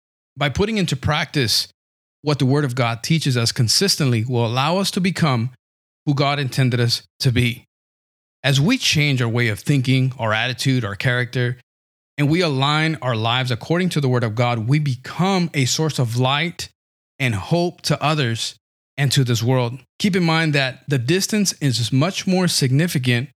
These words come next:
than the destination. I'll say that one more time. The distance is much more significant than the destination. At times, we can become so destination driven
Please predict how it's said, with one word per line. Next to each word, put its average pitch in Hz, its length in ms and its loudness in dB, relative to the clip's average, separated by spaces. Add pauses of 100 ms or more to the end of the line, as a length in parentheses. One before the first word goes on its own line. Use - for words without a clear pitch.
(400)
than 135 220 0
the 131 100 2
destination. 131 840 0 (640)
I'll 120 120 -2
say 139 180 2
that 131 160 0
one 127 140 2
more 120 140 2
time. 123 360 0 (380)
The 139 80 0
distance 131 680 0
is 127 220 0
much 165 300 0
more 170 200 2
significant 135 800 0 (320)
than 131 180 0
the 127 100 2
destination. 127 840 0 (680)
At 131 120 -2
times, 165 400 0
we 147 120 2
can 147 160 -2
become 147 480 0
so 151 360 0
destination 139 800 0
driven 127 560 -2